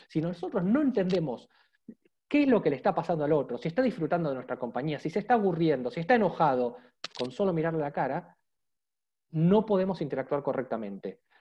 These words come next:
Entonces, el ejercicio mejora la empatía, mejora el control de nuestras emociones y mejora las emociones positivas. Entonces, la actividad física, otra vez, repito, calidad de vida,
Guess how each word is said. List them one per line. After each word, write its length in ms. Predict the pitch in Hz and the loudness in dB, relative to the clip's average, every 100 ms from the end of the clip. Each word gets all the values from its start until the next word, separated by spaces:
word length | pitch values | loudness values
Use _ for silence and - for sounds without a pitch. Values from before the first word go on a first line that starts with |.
| _ | _
Entonces, 640 | 160 151 123 110 117 104 - | -4 0 0 -2 -10 -10 -8
el 100 | 120 | -2
ejercicio 720 | 165 220 214 285 - 285 277 _ - | -2 -2 -2 -2 -2 -6 -8 _ 0
mejora 580 | 180 208 220 - 285 | 6 8 8 8 6
la 60 | 262 | 6
empatía, 600 | 220 214 175 123 104 - _ _ _ - | 2 0 0 0 -2 -6 _ _ _ 0
mejora 360 | 170 185 294 285 | 0 2 2 2
el 60 | |
control 320 | 208 202 254 | 2 4 6
de 120 | 247 202 | 6 4
nuestras 320 | 170 180 185 | 0 -2 0
emociones 640 | 180 180 277 277 302 - _ _ _ _ - | 0 0 0 2 -2 -6 _ _ _ _ 0
y 100 | 180 | 2
mejora 340 | 185 185 277 | 4 6 6
las 120 | 247 | 6
emociones 300 | 208 180 202 | 2 0 0
positivas. 640 | 180 175 156 127 113 107 - _ _ _ | -2 -4 -2 0 0 -4 -12 _ _ _
Entonces, 640 | 165 170 170 151 131 - - - | -2 2 2 2 -4 -6 -12 -6
la 140 | 156 | -4
actividad 260 | 170 226 240 | 0 2 2
física, 540 | 269 262 254 262 262 - | 0 -2 -2 -4 -6 0
otra 280 | 151 170 170 | 2 4 4
vez, 380 | 123 - - _ | 2 0 -12 _
repito, 640 | 127 147 180 127 110 101 _ | -4 2 2 2 -4 -6 _
calidad 380 | 139 165 202 208 | 2 8 10 10
de 140 | 196 | 10
vida, 420 | 185 127 117 101 | 8 4 0 -8